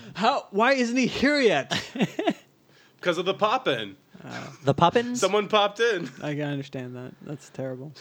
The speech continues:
Speaker 1: <laughs>
Speaker 3: Harry, I have
Speaker 2: Now
Speaker 3: one
Speaker 2: he's
Speaker 3: thing left on my
Speaker 2: entertaining
Speaker 3: list.
Speaker 2: that person.
Speaker 1: Wow. What?
Speaker 3: Shoehorn. Oh, I didn't prepare too much on the list. Uh,
Speaker 1: Clearly.
Speaker 3: lately,
Speaker 2: <laughs> Yeah, like, we've just been
Speaker 3: actually,
Speaker 2: bullshitting for, like,
Speaker 3: seriously,
Speaker 2: twenty minutes.
Speaker 3: lately,
Speaker 1: <laughs>
Speaker 3: um,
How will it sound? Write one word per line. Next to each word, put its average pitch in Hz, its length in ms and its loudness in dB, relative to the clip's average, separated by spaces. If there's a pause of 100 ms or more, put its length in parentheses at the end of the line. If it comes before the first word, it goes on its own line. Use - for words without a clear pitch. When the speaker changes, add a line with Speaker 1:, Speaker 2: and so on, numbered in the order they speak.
(120)
Speaker 1:
<laughs> 330 200 -6 (960)
Speaker 3:
Harry, 139 200 4
I 139 40 6
have 135 80 2
Speaker 2:
Now 135 60 -4
Speaker 3:
one 151 100 4
Speaker 2:
he's 143 80 2
Speaker 3:
thing 160 100 2
left 143 180 6
on 139 60 4
my 127 100 2
Speaker 2:
entertaining 120 240 4
Speaker 3:
list. 120 140 -8
Speaker 2:
that 120 80 -8
person. 113 280 -14 (100)
Speaker 1:
Wow. 165 420 0 (140)
What? - 100 -8
Speaker 3:
Shoehorn. 113 640 0 (100)
Oh, 123 60 8
I 139 140 8
didn't 131 240 -2
prepare 113 320 4
too - 200 -4
much 98 220 0
on 95 60 -8
the 98 80 -6
list. 95 320 -2
Uh, 127 360 4
Speaker 1:
Clearly. 135 380 -4
Speaker 3:
lately, 202 380 4
Speaker 2:
<laughs> - 20 6
Yeah, 208 120 6
like, 202 200 -2 (380)
we've 185 160 6
just 196 140 0
been 277 80 2
Speaker 3:
actually, 233 400 4
Speaker 2:
bullshitting 254 340 6
for, 226 80 2
like, - 80 0
Speaker 3:
seriously, 233 260 4
Speaker 2:
twenty 135 180 4
minutes. 120 200 -2
Speaker 3:
lately, 147 500 4
Speaker 1:
<laughs> - 0 -
Speaker 3:
um, 123 600 2